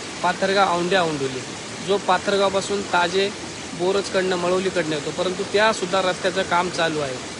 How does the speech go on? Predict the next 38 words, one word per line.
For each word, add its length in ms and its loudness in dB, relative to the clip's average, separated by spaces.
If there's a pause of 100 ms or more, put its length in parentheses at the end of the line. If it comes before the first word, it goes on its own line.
(160)
तिथेसुद्धा 500 2 (100)
खड्डे 240 2
खोदून 360 0
ठेवलेले 340 0
आहेत. 120 -2 (560)
फार 180 2
फार 240 2
तर 40 2
टू 200 0
व्हीलर 300 6
येते, 220 2
फोर 300 2
व्हीलर 180 4
येण्यासाठी 480 2
पण 160 0
मार्ग 320 0
नाही 180 -2
आहे. 140 -4 (460)
तिसरा 300 2
मार्ग 280 4
आहे 240 4
सदापूरवरून, 800 2
सदापूरच्या 640 0
रस्त्याची 420 -4
तर 60 -2
इतकी 300 -2
बिकट 360 -2
अवस्था 380 0
आहे 140 2
की 400 -8
तिथं 200 -2
टू 200 -2
व्हीलरसुद्धा 440 4
येता 240 0
येत 100 0 (100)
नाही. 140 -4 (460)
जर 140 4
समजा 360 0